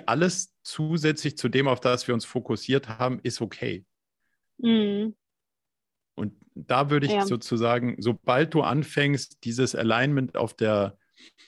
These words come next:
Speaker 1: ähm, auf der, auf dem
Speaker 2: Teamebene.
Speaker 1: Eye-Level sozusagen zu, zu,
Speaker 2: Mhm.
Speaker 1: ähm, ermöglichen,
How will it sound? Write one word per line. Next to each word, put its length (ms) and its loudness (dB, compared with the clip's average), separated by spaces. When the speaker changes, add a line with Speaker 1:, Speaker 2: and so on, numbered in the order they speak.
Speaker 1:
ähm, 400 0
auf 160 -6
der, 180 0
auf 100 -4
dem 140 0
Speaker 2:
Teamebene. 240 6
Speaker 1:
Eye-Level 440 4
sozusagen 960 0
zu, 480 -4
zu, 720 2
Speaker 2:
Mhm. 60 -2
Speaker 1:
ähm, 200 -2
ermöglichen, 1300 2